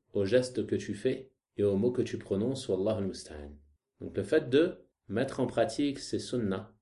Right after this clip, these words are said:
c'est-à-dire ces invocations qui sont légiférées, de manière aléatoire, ceci va t'aider à avoir plus de concentration dans ta prière, bi'idhnillahi ta'ala. Après cette invocation,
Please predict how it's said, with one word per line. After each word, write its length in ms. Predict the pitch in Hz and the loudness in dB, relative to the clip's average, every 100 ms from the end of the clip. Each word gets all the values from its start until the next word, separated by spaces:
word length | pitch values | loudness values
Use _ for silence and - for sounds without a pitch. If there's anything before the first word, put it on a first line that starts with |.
| _ _ | _ _
c'est-à-dire 760 | - - 85 92 107 113 110 | -8 -2 -2 2 2 2 0
ces 220 | - 87 | -2 -2
invocations 560 | 92 95 92 98 - 117 | -2 -2 -4 -4 -4 -6
qui 120 | 113 | -6
sont 160 | - 101 | -6 -2
légiférées, 640 | 110 110 107 107 92 - - _ _ | 0 0 -2 -2 -4 -6 -12 _ _
de 80 | 101 | 0
manière 400 | 110 113 107 - 127 | 2 4 2 0 0
aléatoire, 760 | 127 110 - 123 170 - - _ _ | 4 4 2 0 0 -4 -14 _ _
ceci 360 | - 107 - | -6 -4 0
va 120 | 120 95 | 0 2
t'aider 540 | 107 98 104 - - _ _ - | 2 2 2 0 -6 _ _ -4
à 140 | 95 | 2
avoir 440 | 95 90 101 113 - | 2 4 4 2 0
plus 260 | - 110 | -2 0
de 80 | 95 | 0
concentration 680 | 92 110 104 98 101 - 117 | 0 -2 -4 -4 -4 -4 -4
dans 140 | 110 | -4
ta 100 | 95 | -2
prière, 520 | - - 92 101 - - _ _ _ | -4 -4 -2 -2 -2 -6 _ _ _
bi'idhnillahi 640 | 95 - 101 95 98 107 104 | -2 0 0 0 -2 -2 -4
ta'ala. 420 | 85 73 73 71 - - _ _ | -6 -8 -10 -14 -20 -20 _ _
Après 280 | - 117 220 | -2 6 6
cette 220 | 214 175 | 10 8
invocation, 720 | 151 135 131 127 - 151 190 | 8 6 6 6 4 -2 -4